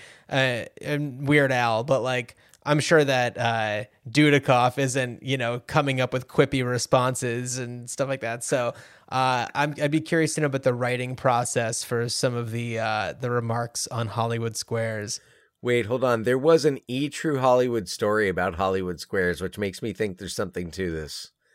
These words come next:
Speaker 1: Ooh, okay. All right, all right. Well, we'll be looking for that one on YouTube later.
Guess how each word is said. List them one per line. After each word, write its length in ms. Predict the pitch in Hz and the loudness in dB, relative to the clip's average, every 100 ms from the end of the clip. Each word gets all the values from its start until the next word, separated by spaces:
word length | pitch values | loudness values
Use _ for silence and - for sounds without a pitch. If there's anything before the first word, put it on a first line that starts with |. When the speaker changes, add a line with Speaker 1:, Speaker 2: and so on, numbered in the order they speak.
| - | -12
Speaker 1:
Ooh, 1200 | 117 131 220 214 180 147 127 120 110 104 101 95 80 | -6 -4 -2 0 4 4 2 0 -4 -6 -8 -4 -2
okay. 480 | 185 214 180 208 | 2 4 4 4
All 180 | 220 220 | 2 4
right, 280 | 240 214 220 | 6 4 2
all 180 | 247 277 | 0 0
right. 320 | 302 240 381 392 _ _ _ _ _ _ _ _ _ _ _ _ _ _ - | 2 2 0 -6 _ _ _ _ _ _ _ _ _ _ _ _ _ _ -6
Well, 100 | 131 | 2
we'll 100 | 160 | 4
be 120 | 185 | 4
looking 280 | 170 165 156 | 4 2 0
for 140 | - | 2
that 200 | 131 139 | 4 4
one 120 | 131 113 | 2 -2
on 120 | 110 | -2
YouTube 400 | 123 135 113 104 | -4 -4 -6 -6
later. 440 | 104 107 73 - | -8 -8 -8 -12